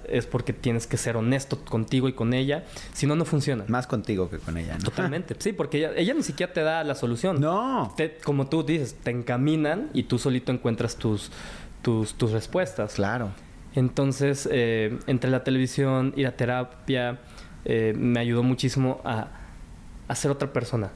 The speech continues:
Speaker 1: Soy otra persona, eh, con la misma esencia.
Speaker 2: Ujú.
Speaker 1: ¿A qué me refiero con que soy otra persona? Soy una persona que, que ha sanado, que ha soltado y que es consciente de su presente.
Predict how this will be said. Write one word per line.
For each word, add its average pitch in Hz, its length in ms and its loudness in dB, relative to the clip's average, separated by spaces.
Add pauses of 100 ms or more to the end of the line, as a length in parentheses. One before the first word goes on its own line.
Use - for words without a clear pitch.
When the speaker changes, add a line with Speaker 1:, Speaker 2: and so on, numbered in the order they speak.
(140)
Speaker 1:
Soy 196 480 0
otra 202 260 -2
persona, 135 540 0 (640)
eh, 110 340 4 (540)
con 123 220 2
la 117 80 2
misma 135 300 4
esencia. 139 600 0
Speaker 2:
Ujú. 117 300 4 (360)
Speaker 1:
¿A 127 100 -4
qué 139 100 -2
me 135 100 4
refiero 131 300 2
con 127 140 0
que 117 80 -2
soy 120 120 2
otra 117 220 0
persona? 110 340 0 (300)
Soy - 180 0
una 127 180 2
persona 127 540 2
que, 113 400 2 (760)
que 139 60 0
ha 127 40 -2
sanado, 143 600 0 (320)
que 127 60 -2
ha 120 60 2
soltado 151 640 0 (460)
y 123 100 2
que - 140 -2
es 117 120 -4
consciente 127 800 2
de 117 180 0
su - 160 -6
presente. 98 460 -2